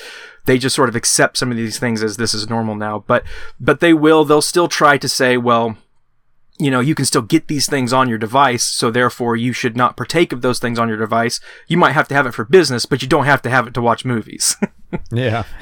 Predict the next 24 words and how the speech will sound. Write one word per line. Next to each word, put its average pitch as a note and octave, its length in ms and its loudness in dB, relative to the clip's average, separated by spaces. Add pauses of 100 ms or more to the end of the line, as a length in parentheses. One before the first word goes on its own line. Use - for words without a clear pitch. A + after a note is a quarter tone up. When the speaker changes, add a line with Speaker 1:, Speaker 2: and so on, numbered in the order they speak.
(160)
Speaker 2:
Well, A2+ 80 4
what's F#3 240 0
interesting G2+ 720 0
is G2+ 340 -2
while C#3+ 240 4
there C#3 160 2
is A#2 360 2
this A2 420 0 (560)
objection G2+ 680 -2
to D#2 140 -6
change F2+ 680 -4
that F2 240 -4 (400)
<laughs> - 20 -20
they D#3 100 0
tie A2+ 300 -2
to - 160 -4
religion G2 580 0 (360)
in C#3+ 120 4
a B2+ 80 4
weird B2+ 300 4
way, F2 360 -2 (600)
there B2 160 2
is D#3 400 0
a A#2+ 440 2